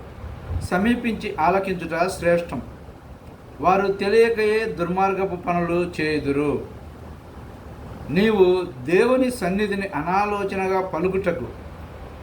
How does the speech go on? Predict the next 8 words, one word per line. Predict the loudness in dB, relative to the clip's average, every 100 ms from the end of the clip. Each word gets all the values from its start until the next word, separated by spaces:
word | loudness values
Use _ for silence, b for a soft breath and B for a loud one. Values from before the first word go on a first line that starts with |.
| -4
నీ | 4 4
హృదయమును | 4 2 4 2 2 0 0
త్వరపడనీయకుము. | 0 0 2 0 0 2 2 2 0 -4 -6 -14 -16 -16 -16 -16 -18 -18 -18 -16 -14 -14 -2
నీ | 4 6
నోటిని | 6 2 2 0 0
కాచుకొమ్ము. | 2 4 4 2 -2 -2 -4 -8 -14 -16 -18 -12
దేవుడు | 0 4 6 6 6
ఆకాశమందున్నాడు, | 6 4 2 0 0 -2 0 -2 0 -2